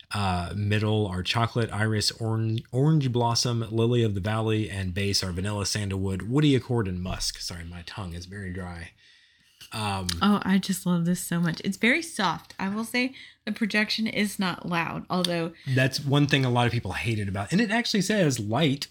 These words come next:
Speaker 1: in here in this
Speaker 2: Mm-hmm.
Speaker 1: very description. So,
Speaker 2: So I need to wear this to work more often. <laughs>
Speaker 1: It says, uh, "A shiny cocoa, like a tasty voyage to a scented elsewhere,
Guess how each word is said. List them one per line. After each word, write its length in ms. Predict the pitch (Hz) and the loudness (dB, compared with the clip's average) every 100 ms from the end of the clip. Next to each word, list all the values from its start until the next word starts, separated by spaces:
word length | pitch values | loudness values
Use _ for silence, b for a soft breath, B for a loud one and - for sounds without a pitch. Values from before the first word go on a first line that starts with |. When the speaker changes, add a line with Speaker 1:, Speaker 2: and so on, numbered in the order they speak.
| - | -8
Speaker 1:
in 160 | 139 | -2
here 260 | 120 110 107 | 4 6 8
in 120 | 104 | 8
this 100 | 110 | 6
Speaker 2:
Mm-hmm. 80 | 127 | 2
Speaker 1:
very 100 | 120 | 0
description. 560 | 101 127 113 104 98 | 0 -2 -2 -4 -4
So, 140 | 98 110 101 | -2 0 0
Speaker 2:
So 140 | 101 92 | 0 0
I 180 | - 214 | 2 4
need 200 | 226 208 | 4 4
to 80 | 180 | 0
wear 180 | 185 | 0
this 180 | 175 180 | 0 -4
to 80 | - | -4
work 300 | 156 160 175 | -4 -4 -4
more 220 | 160 151 | -4 -4
often. 300 | 160 160 175 175 | -4 -4 -4 -6
<laughs> 80 | - | -4
Speaker 1:
It 100 | 123 | -2
says, 360 | 117 127 120 | 2 2 2
uh, 320 | 113 113 104 98 | 0 -2 -2 -2
"A 60 | |
shiny 400 | 113 - 156 156 | 0 2 4 4
cocoa, 540 | 127 - 120 - 95 90 | 4 4 2 2 0 0
like 220 | 92 92 | 0 -2
a 60 | 92 | -4
tasty 380 | - 151 - | 0 0 2
voyage 440 | 120 117 120 117 107 | 2 4 4 4 2
to 100 | 101 | 0
a 60 | |
scented 440 | 87 135 123 117 107 | 0 0 2 0 -2
elsewhere, 720 | 104 98 - 131 80 78 76 | -4 -4 -4 -4 -4 -6 -8